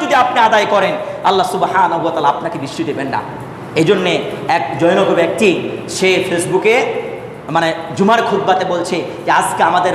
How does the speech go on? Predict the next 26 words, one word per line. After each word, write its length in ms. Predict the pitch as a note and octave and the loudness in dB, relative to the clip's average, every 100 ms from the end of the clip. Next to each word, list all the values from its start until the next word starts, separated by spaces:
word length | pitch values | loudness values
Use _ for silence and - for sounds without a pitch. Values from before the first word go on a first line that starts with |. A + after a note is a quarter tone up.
| E3 | -2
মসজিদের 460 | F3+ - G3+ G#3 | -2 0 2 2
সামনে 600 | F3+ F3+ F#3+ A3+ C4 - - - | 2 0 2 2 0 -2 -6 -2
সালাতুল 500 | G#3 A3+ G#3 G#3 G#3+ | 2 2 2 0 -2
ইস্তিসকা 460 | B3+ - A#3+ A#3+ G3+ | -4 -4 -4 0 0
হবে, 460 | F3+ C#4 F#4+ D4 - - - | 2 4 4 4 2 -4 -2
কিন্তু 760 | C#4 F4+ E4+ D#4+ C4+ - - - | 0 2 0 0 0 0 -4 -6
তিনি 260 | A3 F#3+ D3 | -4 -6 -4
ঘোষণা 320 | F#3 F3 F3+ | -4 -2 -2
দিয়েছিলেন, 500 | G3+ F#3+ - G3 F3 - - | 0 0 2 2 0 -2 -4
"এখানে 300 | F3+ F#3 F3+ | -2 0 0
কেউ 420 | E3+ F#3 E3+ D3+ E3 - - | -2 0 0 0 -4 -6 -8
সুদখোর 460 | - G#3 - F3+ E3+ | -2 0 2 2 4
আসবেন 340 | D3+ C3 D#3+ | 2 0 0
না, 180 | D#3 C#3 - - | 2 0 -2 -4
এখানে 260 | F3 G#3 G3 | -2 0 0
কোনো 180 | G3 F#3+ | 2 0
ঘুষখোর 500 | - G#3 - G3+ F3 | 2 2 2 2 2
আসবেন 340 | F#3+ G3+ G3 | 2 0 0
না, 200 | G3+ F#3+ - - F3 | 0 0 -2 -4 -2
এখানে 260 | F#3+ G#3+ | 0 0
কোনো 200 | G#3 G#3+ | 0 0
বেনামাজি 460 | D3+ G3 B3 C4+ B3+ | 2 2 4 4 4
আসবেন 380 | G#3+ A#3+ B3+ B3+ | 4 2 -2 0
না, 220 | C4 G#3+ - - | 2 0 -2 -4
এখানে 560 | F#3 A#3 C4+ A3 - - | 0 2 2 0 -4 -2
যারা 180 | F#4 | 2